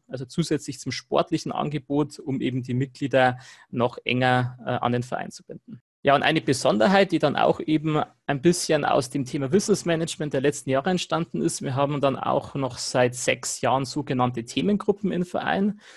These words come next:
Themengruppen meint wirklich ganz spezifische Gruppen, die sich immer einem besonderen Hauptthema widmen.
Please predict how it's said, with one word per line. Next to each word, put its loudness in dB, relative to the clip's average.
Themengruppen -4
meint 0
wirklich -2
ganz -2
spezifische -2
Gruppen, -2
die 2
sich -4
immer 0
einem 0
besonderen -2
Hauptthema 0
widmen. 0